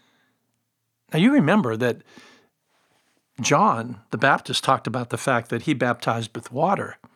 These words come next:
but the one coming after him, Jesus, would baptize in the Holy Spirit. Immerse us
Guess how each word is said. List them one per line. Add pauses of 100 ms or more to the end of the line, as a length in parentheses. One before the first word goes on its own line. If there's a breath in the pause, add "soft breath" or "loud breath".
(520 soft breath)
but
the
one
coming
after
him, (200)
Jesus, (580 soft breath)
would
baptize (540)
in
the
Holy
Spirit. (2000 soft breath)
Immerse
us